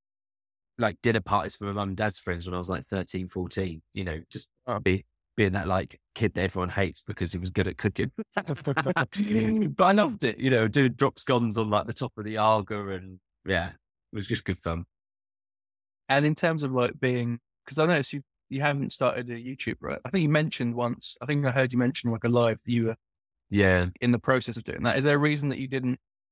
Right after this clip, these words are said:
Speaker 2: go into that or, or go into, like, to be a per-, a, you know, personality, like the chef?
Speaker 1: Yeah. Well, it,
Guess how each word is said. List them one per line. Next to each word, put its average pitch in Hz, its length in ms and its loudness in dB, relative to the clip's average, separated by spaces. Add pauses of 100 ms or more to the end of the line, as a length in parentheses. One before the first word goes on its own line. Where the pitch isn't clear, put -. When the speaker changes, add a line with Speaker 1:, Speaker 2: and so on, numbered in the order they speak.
(460)
Speaker 2:
go 127 200 2
into 123 320 -4
that 127 180 -2
or, 123 140 -4 (140)
or 117 120 -8
go 120 200 0
into, 117 240 -2
like, - 340 -4 (840)
to 127 60 -6
be 120 140 4
a 113 80 4
per-, - 260 -6
a, 120 120 -2 (100)
you 113 140 -2
know, 107 120 -6
personality, 117 840 -4
like - 260 -6 (180)
the - 60 -14
chef? - 260 0
Speaker 1:
Yeah. 175 120 -4 (440)
Well, 208 320 2 (260)
it, 151 120 -6